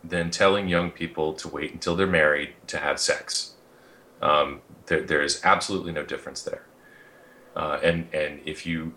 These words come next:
are, are not familiar with the, the public health issues that that has created, uh,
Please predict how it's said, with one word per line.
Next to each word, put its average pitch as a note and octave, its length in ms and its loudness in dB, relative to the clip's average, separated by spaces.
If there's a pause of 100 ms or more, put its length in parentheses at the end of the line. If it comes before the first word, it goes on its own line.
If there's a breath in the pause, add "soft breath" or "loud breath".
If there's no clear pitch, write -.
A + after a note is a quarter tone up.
are, D2 220 0
are D#2 140 4
not F#2+ 200 4
familiar A2+ 460 6
with F#2 220 -2
the, D#2 160 -4 (160)
the C#2+ 220 -2 (320)
public F#2+ 340 2
health - 400 2
issues F#2+ 460 0
that F2 160 -2
that D#2 160 4
has E2 180 -4
created, E2 640 0 (560 loud breath)
uh, D2+ 280 0